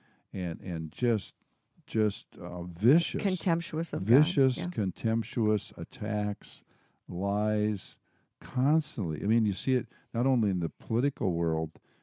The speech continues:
Speaker 1: but you see it in the sports world. Even in the
Speaker 2: Yes.
Speaker 1: world of professional sports, there's more and more bizarre things going on in
Speaker 2: Mm-hmm.
Speaker 1: there,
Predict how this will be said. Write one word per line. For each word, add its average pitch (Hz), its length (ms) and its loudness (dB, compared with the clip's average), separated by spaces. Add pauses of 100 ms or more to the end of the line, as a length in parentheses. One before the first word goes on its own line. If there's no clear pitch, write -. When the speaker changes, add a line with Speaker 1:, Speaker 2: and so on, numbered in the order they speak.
(120)
Speaker 1:
but 110 80 2
you 110 100 4
see 123 220 0
it 120 60 4
in 104 80 -2
the 95 120 0
sports - 560 -2
world. - 400 -6 (560)
Even 117 200 4
in 110 140 2
the 107 80 2
Speaker 2:
Yes. 101 80 0
Speaker 1:
world 120 200 4
of 101 120 0
professional 110 520 -2
sports, 127 420 -4
there's 98 180 -4
more 107 220 -2
and 107 100 0
more 107 180 0
bizarre 92 720 -2
things 110 420 -2
going 95 300 -2
on 107 220 0
in 104 80 0
Speaker 2:
Mm-hmm. 92 60 -2
Speaker 1:
there, 82 280 -4